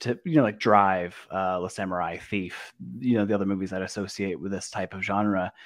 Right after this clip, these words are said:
is I feel like there's a lot more dialogue in, in, uh, Baby Driver. I feel like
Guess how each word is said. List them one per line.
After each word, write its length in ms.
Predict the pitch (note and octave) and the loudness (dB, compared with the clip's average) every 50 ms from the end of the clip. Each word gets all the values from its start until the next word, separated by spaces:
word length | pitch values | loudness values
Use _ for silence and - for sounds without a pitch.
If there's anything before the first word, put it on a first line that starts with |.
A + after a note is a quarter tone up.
| - - - - _ _ | -20 -20 -20 -20 _ _
is 120 | - F#2+ | -4 -2
I 60 | G2+ G2 | 0 4
feel 100 | - C3 | 4 4
like 60 | C#3+ | 4
there's 100 | D#3 D3 | 6 4
a 40 | C3+ | 4
lot 340 | A2+ A2 A2+ G#2+ A#2+ B2 G#2+ | 4 6 8 8 8 8 6
more 200 | B2 B2+ A#2 F#2+ | 4 4 4 2
dialogue 760 | F#2 - F#2 F2 G2 G#2 G2+ F2+ E2+ D#2+ D#2+ D2+ D2+ D#2+ - - - _ _ _ _ _ _ _ | 2 0 0 2 4 2 2 0 0 -2 -4 -6 -8 -10 -14 -18 -20 _ _ _ _ _ _ _
in, 400 | G2+ G2+ F#2+ F#2 F2 E2 D#2 E2+ - _ _ _ _ _ _ _ _ _ | -4 -4 -2 -2 -4 -6 -8 -8 -12 _ _ _ _ _ _ _ _ _
in, 380 | G#2 G2+ F#2+ F2+ E2+ C#2 - - _ _ - | -4 -4 -4 -4 -6 -8 -10 -16 _ _ -4
uh, 220 | F#2+ F2+ D#2+ C#2+ - - | -4 -4 -4 -4 -8 -6
Baby 240 | - G2 F2+ E2+ F2+ | -2 -2 -2 -2 -4
Driver. 560 | E2+ - E2+ E2+ E2 D#2+ - D#2+ C#2 C2 - - | -4 -4 -4 -4 -4 -8 -10 -12 -12 -12 -8 -8
I 80 | - | -8
feel 220 | G2+ - - G#2 G2 | -8 -6 -4 -2 -2
like 320 | F2+ F2 F2 - - - | 0 -2 -2 -6 -10 -16